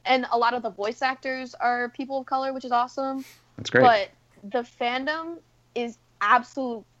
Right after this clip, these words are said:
Speaker 1: garbage. Like,
Speaker 2: <laughs>
Speaker 1: the people who enjoy, like, like this, like, you can't, it's, it stinks 'cause some people are, like, kind of drawn away from the show because of the fandom, because it's,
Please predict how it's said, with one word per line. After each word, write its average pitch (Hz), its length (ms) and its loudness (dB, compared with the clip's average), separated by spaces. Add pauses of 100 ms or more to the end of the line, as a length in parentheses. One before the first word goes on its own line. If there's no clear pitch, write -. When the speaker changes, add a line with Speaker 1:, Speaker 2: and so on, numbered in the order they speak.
Speaker 1:
garbage. 202 720 -2 (440)
Like, 202 200 0
Speaker 2:
<laughs> 110 140 -4 (480)
Speaker 1:
the 247 260 6
people 339 360 -2
who 302 280 -2 (100)
enjoy, 247 560 2
like, 208 220 2
like 208 280 2
this, - 360 -8
like, 196 200 -2
you 269 120 -2
can't, 403 340 0 (320)
it's, - 400 0 (100)
it 269 120 -4
stinks 427 360 0
'cause - 160 0
some 302 200 0
people 277 320 0
are, 233 160 6
like, 202 260 0 (400)
kind 247 280 4
of 196 180 2
drawn 226 260 6
away 185 320 0
from 285 280 -2
the 294 80 -6
show 302 340 2
because 214 440 -2
of 269 140 -2
the 320 100 -2
fandom, 330 560 -4
because 277 400 0 (160)
it's, - 260 -2